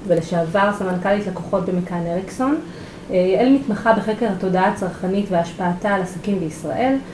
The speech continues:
במסגרת זו היא מלווה ומייעצת לחברות ומותגים איך לממש את ההזדמנויות הטמונות בתודעה הציבורית, ואיך להימנע מהאיומים שהיא מביאה איתה.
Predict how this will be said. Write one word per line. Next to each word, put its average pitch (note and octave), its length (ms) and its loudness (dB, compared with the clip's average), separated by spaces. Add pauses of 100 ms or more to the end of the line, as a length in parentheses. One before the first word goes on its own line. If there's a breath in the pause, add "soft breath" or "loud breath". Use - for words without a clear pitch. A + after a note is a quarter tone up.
(200 loud breath)
במסגרת G3+ 560 4
זו A3+ 60 6
היא A#3 140 6
מלווה F#3 380 4
ומייעצת F#3+ 460 0
לחברות F3+ 460 0
ומותגים F#3+ 540 0
איך A#3 180 2
לממש G3 420 2
את - 40 -14
ההזדמנויות F3 640 0 (100)
הטמונות F#3 460 0
בתודעה E3+ 380 0
הציבורית, F3 520 -2 (360 loud breath)
ואיך G3 240 -4
להימנע G#3+ 380 2
מהאיומים F#3 500 2
שהיא F#3 180 -4
מביאה E3+ 340 0
איתה. F3 200 -6